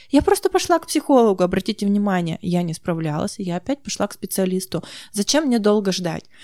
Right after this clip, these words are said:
Мы выявили все эти игры разумом, все эти сценарные, сюжетные моменты,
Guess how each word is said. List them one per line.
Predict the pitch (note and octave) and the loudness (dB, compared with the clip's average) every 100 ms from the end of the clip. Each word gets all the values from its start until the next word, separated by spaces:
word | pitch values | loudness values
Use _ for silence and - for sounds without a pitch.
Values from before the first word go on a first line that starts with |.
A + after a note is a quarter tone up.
| - - | -16 2
Мы | B3+ | 4
выявили | C4+ C#4+ C#4 A3+ G3+ F#3+ | 6 8 6 4 2 0
все | - B3+ | 0 0
эти | A#3+ - | 0 0
игры | G3 F3+ F3+ | -2 0 2
разумом, | A#3 D#4 C4+ A3+ G3+ | 4 4 2 0 -2
все | - A3 | 0 0
эти | - E3+ | 0 -6
сценарные, | - F3+ F3+ E3+ E3+ D#3+ D#3+ | -6 -4 -2 -4 -4 -8 -8
сюжетные | F3 F3 E3 - E3+ | -6 -6 -6 -6 -6
моменты, | G3 C4 C#4 C4+ - A3+ | -2 -2 0 -2 0 -2